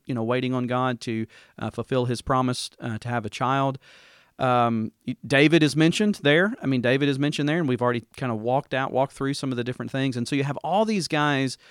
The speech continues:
uh, that are mentioned, and yet you can still come up with reasons why technically we should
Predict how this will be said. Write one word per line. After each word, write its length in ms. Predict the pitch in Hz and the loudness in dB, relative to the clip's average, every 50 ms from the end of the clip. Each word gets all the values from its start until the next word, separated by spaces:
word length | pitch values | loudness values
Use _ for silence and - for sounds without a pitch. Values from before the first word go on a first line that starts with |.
| - _ _ - | -20 _ _ -6
uh, 180 | - 139 135 131 | -4 -2 0 2
that 140 | 127 131 123 | 2 2 2
are 80 | 123 | 2
mentioned, 600 | 120 127 143 170 196 190 - - 127 117 117 113 - | 2 2 2 2 2 0 0 0 -2 -2 -2 -4 -4
and 180 | - 135 131 127 | -2 -2 0 0
yet 300 | 127 127 127 127 127 - - | 2 2 2 2 0 0 -2
you 160 | 127 131 131 - _ - | -4 -4 -4 -4 _ -4
can 140 | - 127 123 | -4 -2 -2
still 340 | - - - - 156 165 | -2 -4 -2 -2 -2 -2
come 240 | 165 - - 147 131 | -2 -2 -2 0 2
up 240 | 135 143 135 - - | 2 2 0 0 -4
with 240 | - - 123 - - | -8 -8 -8 -6 -6
reasons 480 | 117 120 135 147 143 139 123 123 104 | -6 -4 -4 -2 -2 -2 -2 -2 -2
why 520 | 107 107 107 110 110 110 110 113 113 113 107 - | -2 -2 -2 0 0 0 0 0 -2 -4 -4 -4
technically 480 | - 143 - - 120 - - 113 113 | -4 -4 -4 -4 -8 -6 -4 -4 -4
we 140 | 110 113 117 | -2 -4 -4
should 340 | 113 - 123 113 110 113 | -4 -4 -8 -8 -8 -12